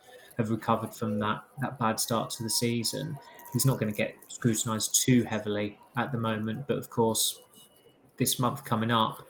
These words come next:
there are a lot of big games there, and the scrutiny will be, become a lot more tense, starting with the derby.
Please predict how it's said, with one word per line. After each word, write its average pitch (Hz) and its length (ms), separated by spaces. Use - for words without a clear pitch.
there 113 120
are 113 60
a 113 40
lot 120 160
of - 120
big 113 200
games 113 380
there, 107 300
and 107 340
the 131 80
scrutiny 113 560
will 113 260
be, 107 320
become 120 280
a 110 40
lot 110 180
more 113 160
tense, 117 600
starting 117 420
with 110 120
the - 60
derby. 117 440